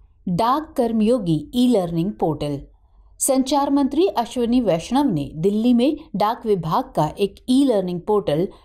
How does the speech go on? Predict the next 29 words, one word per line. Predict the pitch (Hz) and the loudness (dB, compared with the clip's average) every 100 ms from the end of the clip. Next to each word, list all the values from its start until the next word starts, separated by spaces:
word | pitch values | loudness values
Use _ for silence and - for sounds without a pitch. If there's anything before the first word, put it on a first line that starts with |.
| - | -10
डाक | 175 208 247 262 - | -2 0 0 -4 -4
कर्मयोगी | 202 202 170 190 156 | -2 0 -2 -2 -2
लॉन्च | 170 196 151 - | -2 -2 -4 -6
किया | 165 151 | -4 -4
है। | 151 156 143 - _ _ _ | -2 -4 -6 -12 _ _ _
इस | 185 | -6
पोर्टल | - 185 180 226 | -2 -2 0 -2
को | 233 233 302 - - | 0 0 -2 -8 -2
मिशन | 233 247 349 | 0 2 0
कर्मयोगी | 349 240 180 170 202 247 | 0 -2 0 0 0 0
के | 240 | 0
दृष्टिकोण | 170 160 - - - 214 | -2 -4 -6 -8 0 0
के | 262 196 | 2 0
तहत | 151 143 156 | -2 -6 -4
विकसित | 247 247 196 - | -4 -2 -4 -2
किया | 156 151 | -2 0
गया | 147 151 | 0 -2
है। | 147 156 151 147 - _ _ _ - | -2 -4 -4 -8 -18 _ _ _ -4
इस | 254 | -4
पोर्टल | - 285 285 | 0 0 0
के | 294 311 | 0 2
माध्यम | 269 254 254 | 2 0 0
से | 285 403 | 2 0
तकरीबन | 415 220 208 220 208 165 | 0 -4 -2 -2 0 -2
चार | - 240 262 285 | -2 0 2 2
लाख | 233 220 - - | 0 -2 -6 -2
ग्रामीण | 190 175 202 233 | 0 0 -2 -2
डाक | 196 165 165 | 0 -2 -4
सेवकों | - 185 254 220 147 | -2 -2 0 -2 -2